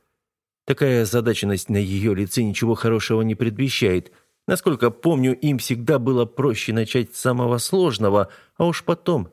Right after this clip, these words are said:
меня пожалеть. Я немного наклоняюсь вперед, кладу подбородок на руки,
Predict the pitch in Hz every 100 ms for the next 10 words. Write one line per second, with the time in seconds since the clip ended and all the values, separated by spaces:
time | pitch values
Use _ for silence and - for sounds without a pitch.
0 | - 113 117 107 - 98 95 110 92 -
1 | - _ _ _ _ _ _ _ _ _
2 | _ 107 90 87 90 92 87 90 98 98
3 | 98 87 - 110 131 135 - - _ -
4 | 147 135 127 117 139 123 113 127 147 151
5 | 139 - 131 113 -